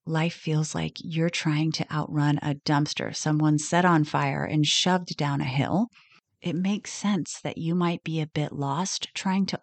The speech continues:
also figure out how to take care of yourself.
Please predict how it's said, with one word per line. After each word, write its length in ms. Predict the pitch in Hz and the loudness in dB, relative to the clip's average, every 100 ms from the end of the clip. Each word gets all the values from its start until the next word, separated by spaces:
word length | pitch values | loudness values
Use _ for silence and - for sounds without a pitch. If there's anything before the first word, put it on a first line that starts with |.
| _ | _
also 380 | 165 254 277 180 | -6 -4 -2 -4
figure 480 | 160 - 139 147 139 | -6 -6 -6 -6 -4
out 220 | 139 - - - - | -2 -4 -8 -18 -18
how 240 | - - 214 | -10 -4 -2
to 120 | 294 | -2
take 220 | - 208 | -2 -4
care 280 | - 202 214 | -4 -4 -2
of 100 | 202 | -2
yourself. 600 | 160 135 - 233 208 - | -4 -6 -4 -4 -4 -10